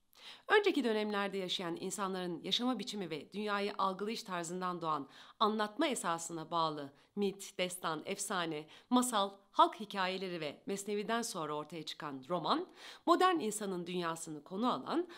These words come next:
onun yaşama koşullarını ve sorunlarını dikkatlere sunan, ihtiyaçlarına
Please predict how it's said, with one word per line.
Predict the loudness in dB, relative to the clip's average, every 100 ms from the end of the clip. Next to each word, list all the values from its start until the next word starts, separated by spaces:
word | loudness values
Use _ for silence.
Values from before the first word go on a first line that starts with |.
| -4
onun | 4 6 6
yaşama | 4 2 2 0
koşullarını | -2 -4 -4 -4 -2 -2
ve | -4 -4
sorunlarını | -6 -4 -2 -2 -4 -6
dikkatlere | -6 -8 -8 -8 -8
sunan, | -8 -6 -6 -6 -12 _ -4
ihtiyaçlarına | -2 0 0 0 -2 0 -2